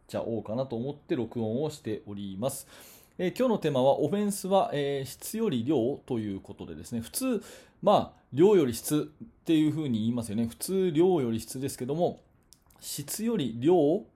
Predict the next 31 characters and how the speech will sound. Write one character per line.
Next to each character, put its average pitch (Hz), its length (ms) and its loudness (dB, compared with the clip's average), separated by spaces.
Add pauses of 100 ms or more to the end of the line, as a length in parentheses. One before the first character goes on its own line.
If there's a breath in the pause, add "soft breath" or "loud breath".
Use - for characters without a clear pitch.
て 135 100 0
い 123 80 4
う 110 60 -2
こ 113 120 -6
と 113 160 -4
が 147 140 -2
テ 123 160 -6
ー 104 60 -4
マ 87 80 -10
で - 80 -18
す - 80 -18
ね。 131 240 -4 (420 loud breath)
え 156 260 2
ー、 151 40 -6
一 294 160 -2
つ 165 120 -10
ツ - 260 -4
イ - 20 0
ー 202 160 0
ト 190 160 0
を 180 60 4
読 170 140 0
み 170 100 0
上 156 100 0
げ 151 80 0
ま 135 100 0
す。 101 140 -8
こ - 160 -6
れ、 151 80 0
昨 151 140 -12
日 175 140 -4